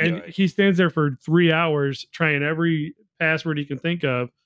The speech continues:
Speaker 1: And it takes the little hobbit who's never left home to go, "Hey, how do you say friend in Elvish?" And it opens the door. It's
Speaker 2: Yep.
Speaker 1: just like, sometimes the answer at, you know, in hindsight was stupid obvious,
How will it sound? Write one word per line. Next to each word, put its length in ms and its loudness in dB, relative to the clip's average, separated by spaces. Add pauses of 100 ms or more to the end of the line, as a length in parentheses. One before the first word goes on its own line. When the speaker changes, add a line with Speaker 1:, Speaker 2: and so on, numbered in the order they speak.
(600)
Speaker 1:
And 160 2
it 160 -2
takes 280 2
the 100 2
little 320 4
hobbit 420 2
who's 180 2
never 360 4
left 240 2
home 260 2
to 80 0
go, 340 0 (720)
"Hey, 120 4
how 120 4
do 80 0
you 120 2
say 180 2
friend 380 2
in 100 0
Elvish?" 560 -2 (1120)
And 240 2
it 160 -2
opens 440 4
the 120 2
door. 420 -2 (440)
It's 140 6
Speaker 2:
Yep. 60 6
Speaker 1:
just 180 4
like, 180 0
sometimes 640 2
the 160 -2
answer 440 0 (460)
at, 220 0 (100)
you 180 2
know, 80 0
in 120 0
hindsight 800 0 (420)
was 180 6
stupid 440 0
obvious, 580 -2